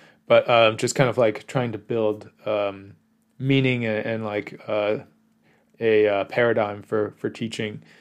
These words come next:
Um, but his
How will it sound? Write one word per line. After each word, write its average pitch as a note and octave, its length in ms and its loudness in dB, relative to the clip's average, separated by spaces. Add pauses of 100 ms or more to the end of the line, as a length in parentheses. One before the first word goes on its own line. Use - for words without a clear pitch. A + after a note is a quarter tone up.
(280)
Um, A2 400 -2 (800)
but C#3 400 6
his C3+ 500 0